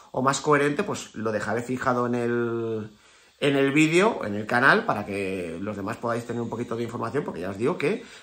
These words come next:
lo único que veo aquí es que la prensa se posiciona al lado de Rubiales, que es otro escándalo que le salpica a Rubiales,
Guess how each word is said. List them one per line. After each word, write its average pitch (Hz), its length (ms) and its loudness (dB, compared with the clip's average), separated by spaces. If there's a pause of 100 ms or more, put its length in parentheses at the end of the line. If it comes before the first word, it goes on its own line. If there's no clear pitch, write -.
lo 151 140 8
único 190 260 4
que 147 80 4
veo 147 120 8
aquí 185 360 4
es 151 160 -2
que 151 80 0
la 139 160 4
prensa 208 260 0
se 151 140 -4
posiciona 135 420 -2
al 110 60 -2
lado 113 180 2
de 123 80 2
Rubiales, 220 640 4 (500)
que 190 140 4
es 196 140 4
otro 190 180 6
escándalo 175 480 4
que 113 100 -4
le 113 120 -4
salpica 143 400 0
a - 20 8
Rubiales, 180 540 2